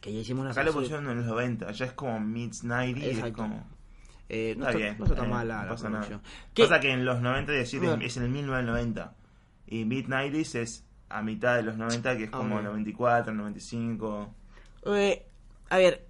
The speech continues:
Speaker 1: es una película que muestra, no sé si lo peor, pero por lo menos el lado gris de Los Ángeles.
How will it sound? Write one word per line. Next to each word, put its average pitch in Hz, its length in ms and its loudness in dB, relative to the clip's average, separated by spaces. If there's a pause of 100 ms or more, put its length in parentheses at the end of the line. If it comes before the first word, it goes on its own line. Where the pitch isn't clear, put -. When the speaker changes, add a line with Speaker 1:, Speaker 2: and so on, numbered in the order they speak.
(180)
Speaker 1:
es 247 100 6
una 294 140 8
película 254 240 4
que 185 240 2
muestra, 220 640 2 (960)
no 202 120 0
sé 233 80 0
si 240 120 2
lo 180 140 10
peor, 190 400 10 (540)
pero 180 260 6
por 180 120 4
lo 175 80 8
menos 208 200 2
el 190 140 6
lado 185 240 8
gris 214 340 2 (200)
de 160 100 -6
Los 165 160 4
Ángeles. 123 340 -2